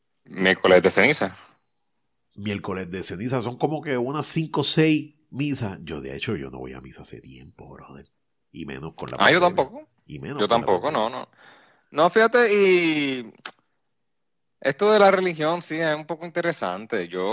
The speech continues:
Speaker 1: obviamente, soy católico, mis hijos son católicos, los bautizamos y
Speaker 2: Ujú.
Speaker 1: los voy a llevar por la primera comunión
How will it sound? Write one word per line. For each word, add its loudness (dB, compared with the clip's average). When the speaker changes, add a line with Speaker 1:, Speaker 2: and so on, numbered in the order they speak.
Speaker 1:
obviamente, 0
soy -12
católico, -4
mis -4
hijos -6
son -8
católicos, 0
los 2
bautizamos -2
y -6
Speaker 2:
Ujú. -14
Speaker 1:
los -2
voy 6
a 6
llevar 6
por 0
la 2
primera -2
comunión 4